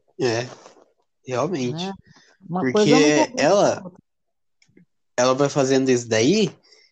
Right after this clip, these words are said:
Speaker 1: e vai ganhando ponto com os dois. Vai ganhando
Speaker 2: Então.
Speaker 1: ponto de amizade com os dois. Ela vai jo-,
Speaker 2: Então, ela
Speaker 1: ela vai
Speaker 2: é.
Speaker 1: jogando em cima do muro, ela vai jogando com um e vai jogando com o outro. Ela vai... ela fica no meio, só que ela não toma um partido.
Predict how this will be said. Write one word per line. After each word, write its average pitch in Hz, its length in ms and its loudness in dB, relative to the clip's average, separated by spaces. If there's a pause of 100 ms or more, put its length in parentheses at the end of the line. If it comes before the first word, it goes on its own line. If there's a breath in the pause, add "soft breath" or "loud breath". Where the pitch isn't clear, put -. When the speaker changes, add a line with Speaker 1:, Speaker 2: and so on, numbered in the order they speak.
(260 soft breath)
Speaker 1:
e 123 100 -2
vai 127 300 2
ganhando 139 840 2
ponto 147 560 0 (220)
com 233 260 0
os 285 120 -2
dois. 185 560 -2 (260)
Vai 131 200 -2
ganhando 190 360 2
Speaker 2:
Então. 196 140 0
Speaker 1:
ponto 123 180 0
de 123 60 2
amizade 123 400 0
com 170 160 2
os 220 100 -2
dois. 151 480 -2 (960)
Ela 123 120 2
vai 156 160 2
jo-, 175 220 2
Speaker 2:
Então, 262 280 -8
ela 175 180 -2
Speaker 1:
ela 135 40 2
vai 151 120 4
Speaker 2:
é. - 20 0
Speaker 1:
jogando 170 600 4
em 175 80 4
cima 190 220 0
do 240 120 -2
muro, 214 240 4
ela 123 160 4
vai 135 180 0
jogando 139 480 0
com 151 220 4
um 156 240 4
e 226 60 0
vai 196 140 2
jogando 170 320 2
com 226 100 -2
o 208 60 4
outro. 113 300 0
Ela 104 120 -4
vai... 120 240 2 (360 soft breath)
ela 135 120 2
fica 202 220 -2
no 208 100 0
meio, 165 460 2 (120)
só 151 200 -2
que 170 120 0
ela 165 160 2
não 185 200 2
toma 202 240 0
um 196 80 2
partido. 160 640 -2